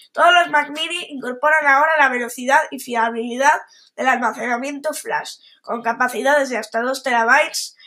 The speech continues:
Las unidades S S D del Mac Mini son hasta cuatro veces más rápidas, así que trabajar con archivos grandes y abrir apps es más fácil,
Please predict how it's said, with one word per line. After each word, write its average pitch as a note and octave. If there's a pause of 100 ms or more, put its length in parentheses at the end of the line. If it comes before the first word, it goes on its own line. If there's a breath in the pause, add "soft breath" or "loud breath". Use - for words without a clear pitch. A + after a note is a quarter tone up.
(120)
Las B3+
unidades C#4+
S C#4+
S C4+
D C#4+ (240 loud breath)
del A#3
Mac C4+
Mini E4
son D#4
hasta D4
cuatro C4+
veces C#4
más A#3
rápidas, D4+
así C4+
que D#4+ (380 loud breath)
trabajar B3+ (460 loud breath)
con A#3+
archivos C4+
grandes D4
y A3+
abrir B3+
apps -
es C#4
más C4
fácil, C#4+